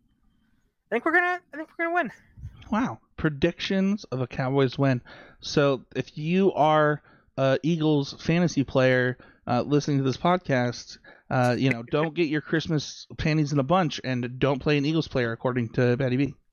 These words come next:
Speaker 1: Well, see, and here's the thing. In my, like, back to fantasy for just, like, a, just a little bit. In my, like, I play in one, like, competitive kinda, like, cash league, right? And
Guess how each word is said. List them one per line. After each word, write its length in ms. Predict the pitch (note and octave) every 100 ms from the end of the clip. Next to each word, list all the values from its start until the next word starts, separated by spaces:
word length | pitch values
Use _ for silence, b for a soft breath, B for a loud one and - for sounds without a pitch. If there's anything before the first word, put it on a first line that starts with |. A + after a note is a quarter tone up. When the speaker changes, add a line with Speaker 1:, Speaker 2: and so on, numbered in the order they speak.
| _ _ B B
Speaker 1:
Well, 60 | E3
see, 200 | A3 G#3+
and 160 | F#3+
here's 220 | F3 B3 B3
the 80 |
thing. 360 | G#3+ G#3+ F#3 C#3 _ _
In 120 | F3+
my, 240 | F#3 G3 F#3 D#3 D#3
like, 300 | D#3+ - - _ - -
back 180 | F#3 G3+
to 120 | F#3 _ _ -
fantasy 280 | F3 E3
for 80 | C3+
just, 180 | - E3
like, 120 | D#3+
a, 60 | C3 _
just 200 | A3+ A#3
a 40 | A#3+
little 160 | A3
bit. 260 | D#3 A#2 - b b b b -
In 140 | F#3
my, 380 | F#3 F3+ F3 E3+ D#3+
like, 220 | E3+ -
I 100 | F3
play 260 | F#3 - G3
in 200 | F#3 D#3
one, 420 | D#3+ F3+ G3+ G3+
like, 200 | E3 D#3 _
competitive 720 | - D#3+ E3+ D#3+ D3+ D3+ C#3+ -
kinda, 320 | D#3+ C#3 B2+
like, 180 | A#2+ -
cash 360 | - B2+ -
league, 300 | A#2+ A#2+ A#2+ _ _ b b b b -
right? 220 | D3 C#3 -
And 300 | D3+ C#3+